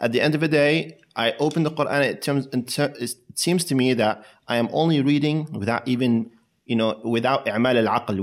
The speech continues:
without even trying to, you know, uh, e-, engage my intellect. So my question to you is, well, it seems that there's an anomaly here, especially for Muslims out there, that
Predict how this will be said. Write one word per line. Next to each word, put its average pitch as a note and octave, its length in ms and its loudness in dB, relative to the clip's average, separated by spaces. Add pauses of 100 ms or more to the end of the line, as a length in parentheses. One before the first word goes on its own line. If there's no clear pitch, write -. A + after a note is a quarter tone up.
without A2+ 260 0
even B2 300 -2
trying C#3+ 640 0 (120)
to, A2+ 300 0 (240)
you A2 60 -4
know, G#2+ 420 -2
uh, A2 120 -2 (120)
e-, G#2 180 -8
engage A#2 400 0
my G#2+ 140 -2
intellect. G2 460 -8 (260)
So A2+ 400 -2 (400)
my A#2+ 160 -2
question D3+ 380 0
to C#3+ 80 -2
you C3+ 120 4
is, B2 300 2 (1400)
well, G2+ 460 0 (520)
it A#3+ 140 -2
seems C3 240 2
that G#2+ 160 2
there's G#2+ 180 2
an G2+ 100 2
anomaly G#2 480 2
here, F#2 300 0
especially - 460 -4
for G2 200 -2
Muslims G2 640 -2 (160)
out G2 220 -4
there, G2+ 340 0 (260)
that F#2+ 400 -2